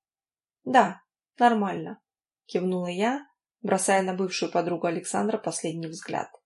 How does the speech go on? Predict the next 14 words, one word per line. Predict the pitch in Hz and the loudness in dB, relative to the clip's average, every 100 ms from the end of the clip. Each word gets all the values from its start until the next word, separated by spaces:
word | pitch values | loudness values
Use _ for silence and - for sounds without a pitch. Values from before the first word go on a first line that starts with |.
| _ _ | _ _
Юля | 208 269 262 | 0 4 4
кивнула, | 254 202 202 269 302 320 _ | 2 2 4 2 0 -6 _
ни | 202 | -6
капли | 185 196 202 214 | 2 2 2 0
не | 196 | -2
поверив | 185 170 165 202 - | -4 -4 -4 -6 -10
мне. | 175 - - _ _ _ _ _ _ - | -10 -10 -14 _ _ _ _ _ _ 4
А | 226 | 6
я | 254 | 6
выдохнула | 254 277 254 254 247 254 - | 4 0 0 0 0 -2 -2
и | 185 | -4
вышла | 175 180 - | -4 -6 -4
из | 170 175 | -6 -4
ресторана. | 175 - 170 160 156 214 | -6 -4 -2 -2 -6 -12